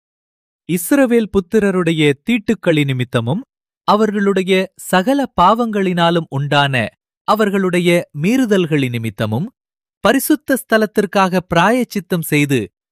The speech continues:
அவர்களிடத்தில் அவர்களுடைய தீட்டுகளுக்குள்ளே நிற்கிற ஆசாரிப்பு கூடாரத்திற்காகவும் அப்படியே செய்ய கடவேன். லேவியராகமம் பதினாறு பதினாறு. அதின் தலையின் மேல்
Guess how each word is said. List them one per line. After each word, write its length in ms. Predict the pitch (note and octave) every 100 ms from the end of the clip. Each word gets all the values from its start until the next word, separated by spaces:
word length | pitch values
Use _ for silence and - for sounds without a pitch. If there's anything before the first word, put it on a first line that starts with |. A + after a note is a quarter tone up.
| -
அவர்களிடத்தில் 880 | F#3+ G3+ F#3+ F#3+ E3+ E3 D#3+ G#3 D4+ _ _
அவர்களுடைய 880 | - G#3+ A#3 A3 G#3+ G3+ G3+ G3+ G3+ _
தீட்டுகளுக்குள்ளே 840 | C4+ C#4 C#4 B3 A3+ - G#3+ G3+ G3
நிற்கிற 480 | F3 D#3+ F3 F3 E3 _ -
ஆசாரிப்பு 640 | D#3+ C4 - B3 A#3 - G3+ -
கூடாரத்திற்காகவும் 1040 | G#3 G3+ F3+ - D#3 - D#3 D#3 D#3 B2+ G2 _ _
அப்படியே 640 | C3+ - A#3 F#3 C#3 B2+ -
செய்ய 380 | - D3 C#3 A#2 A2+
கடவேன். 460 | A2 A2 A#2+ F#2 E2 _ _ _ _ _ _ _ _ D3+
லேவியராகமம் 840 | G#3 B3 G3+ C#3+ A#2+ A2+ A#2 F#3 C#4+ _
பதினாறு 680 | - F3 E3+ A#2+ A2+ C3 A#3
பதினாறு. 640 | - D3 B2 A2+ A2+ G#2 G2+ _ _ _ _ _ _ _ _ -
அதின் 240 | G#3+ A#3 G#3+
தலையின் 480 | G3 A3 D4 B3 F3
மேல் 340 | C#3 B2+ A#3